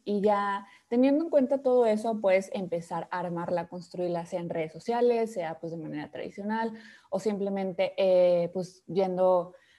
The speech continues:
con otras personas, platicando. Eh, al final de cuentas, la marca personal, muchas de las personas también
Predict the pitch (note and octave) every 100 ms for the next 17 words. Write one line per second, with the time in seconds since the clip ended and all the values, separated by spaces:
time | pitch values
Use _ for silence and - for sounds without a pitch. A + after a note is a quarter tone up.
0 | _ - G#3+ F#3+ F#3+ F3 - - A3 G#3+
1 | G#3 G#3 E3 - F3 G3 G3 G3 F#3 F#3
2 | F#3+ - F#3 F3+ F3+ F3+ F3+ F#3 G#3 G3
3 | G3 G#3 G#3 G3 G3+ F#3+ F#3 G#3+ G3+ F#3+
4 | F#3+ F#3 - G#3 G#3 G#3+ A#3 A3+ G3+ F3
5 | E3+ E3+ F#3+ F#3+ G#3+ A3 G#3 F#3 F#3 F#3